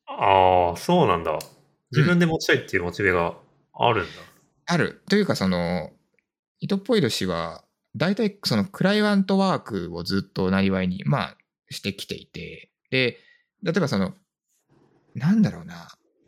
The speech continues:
Speaker 2: まあ、例えば、エンジニアさんだったら、例えばサービスのね、例えばバックエンドの部分のここの部分を、まあ、作りました。まあ、みんなで結構、一つのものを、
Speaker 1: うん。
Speaker 2: 大きな建物を作るみたいな感じがあったりとか、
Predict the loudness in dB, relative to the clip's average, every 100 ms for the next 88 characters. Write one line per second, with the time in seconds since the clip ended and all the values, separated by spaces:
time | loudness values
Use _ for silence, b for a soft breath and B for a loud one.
0 | _ _ _ _ -4 0 0 -4 -8 _
1 | _ _ _ _ -2 2 2 2 2 2
2 | 2 2 4 2 0 -6 -4 -2 -4 -10
3 | _ _ -2 0 0 0 0 0 -2 -2
4 | -2 -6 _ -4 -4 -4 _ -4 -2 0
5 | -4 -6 -8 -4 -2 -2 -2 -4 -4 -4
6 | -4 -4 -6 -4 -4 -4 -6 -4 -4 -6
7 | b b b -8 -6 -4 -4 -4 -10 -10
8 | -4 -2 4 4 4 2 -2 -8 -10 -14
9 | -14 -20 _ _ _ _ _ -8 -4 -2
10 | -2 0 0 0 -2 -2 -6 -4 -2 -2
11 | -2 -4 -4 -4 -4 -8 -16 -14 -8 -6
12 | -6 -10 -10 -10 -12 -16 -10 -10 -8